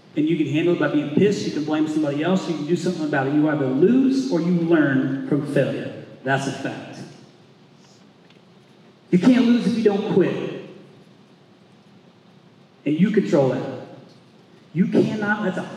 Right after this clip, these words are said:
you cannot lose if you don't quit. Anybody disagree?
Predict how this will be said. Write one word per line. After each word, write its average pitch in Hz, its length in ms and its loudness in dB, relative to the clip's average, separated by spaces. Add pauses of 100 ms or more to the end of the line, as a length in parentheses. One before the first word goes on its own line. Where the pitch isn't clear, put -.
(140)
you 196 80 4
cannot 185 880 0
lose 170 800 2 (260)
if 143 160 -2
you 151 100 0
don't 143 340 -2
quit. - 180 -4 (1200)
Anybody 170 320 2
disagree? 180 300 -6